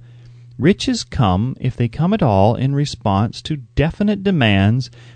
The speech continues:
based upon the application of definite principles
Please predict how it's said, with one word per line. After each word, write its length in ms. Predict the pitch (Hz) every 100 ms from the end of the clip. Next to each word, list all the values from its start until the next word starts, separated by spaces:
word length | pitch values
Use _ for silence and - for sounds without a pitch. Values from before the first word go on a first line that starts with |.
| - -
based 320 | 143 180 -
upon 240 | 190 151
the 160 | 117 110
application 800 | 135 190 - 214 - 110 113 156
of 240 | 160 123 101
definite 520 | 120 156 185 196 -
principles 680 | 240 247 - 98 87 95